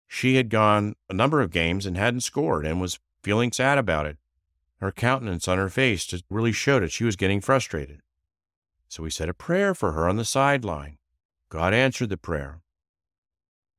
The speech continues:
And so we were able, after the game, to say, "Hey, congratulations. And by the way, we prayed that God would help you score a goal today.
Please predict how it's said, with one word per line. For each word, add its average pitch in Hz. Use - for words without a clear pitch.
And 98
so 117
we 123
were 127
able, 120
after 101
the 101
game, 143
to 117
say, 127
"Hey, 160
congratulations. 117
And 78
by 120
the 139
way, 95
we 80
prayed 127
that 80
God 98
would 90
help 92
you 85
score 90
a 80
goal 104
today. 76